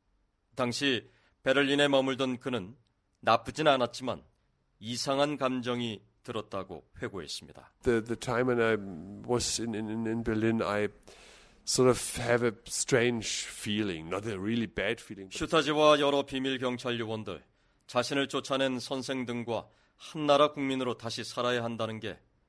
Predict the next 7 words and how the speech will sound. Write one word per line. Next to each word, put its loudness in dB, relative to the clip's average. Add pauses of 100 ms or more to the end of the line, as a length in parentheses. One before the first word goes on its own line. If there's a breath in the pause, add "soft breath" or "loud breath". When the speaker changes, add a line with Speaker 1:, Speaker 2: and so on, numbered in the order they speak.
(140)
Speaker 1:
그리 -6
달갑지 -2
않았다는 -2
겁니다. -12 (800)
그만큼 2 (380)
동독에서의 0
삶은 -2